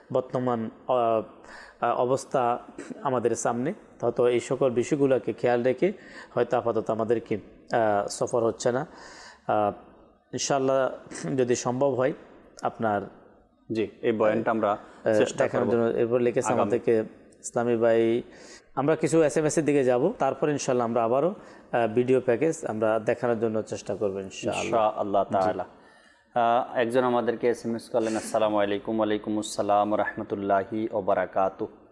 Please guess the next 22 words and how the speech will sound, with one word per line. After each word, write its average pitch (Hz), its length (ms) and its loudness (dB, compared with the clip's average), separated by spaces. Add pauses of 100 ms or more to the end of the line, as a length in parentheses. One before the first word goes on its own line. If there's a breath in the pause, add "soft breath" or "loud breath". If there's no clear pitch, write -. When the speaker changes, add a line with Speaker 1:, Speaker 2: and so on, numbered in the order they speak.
(560)
Speaker 2:
আহ, 104 340 4 (140)
অনেকগুলো 117 640 0
চ্যানেলই 110 440 2
দেখি 101 480 -2 (220)
যেখানে 104 460 -4
ধর্মীয় 104 480 -2
অনুষ্ঠানগুলো 101 720 -2
হয়, 92 240 0 (100)
Speaker 1:
হ্যাঁ। 147 180 -4
Speaker 2:
কিন্তু 104 160 -2
মাদানী 104 420 0
চ্যানেলের 110 480 0
মতো 104 640 -2
এভাবে, 104 800 0
আহ, 95 640 -4
বোঝানো 110 600 0 (100)
এবং 101 540 -4
এভাবে 104 360 0
ধারাবাহিকভাবে 107 760 0
একটা 107 200 0
বিষয় 107 380 -2
নিয়ে 110 240 -4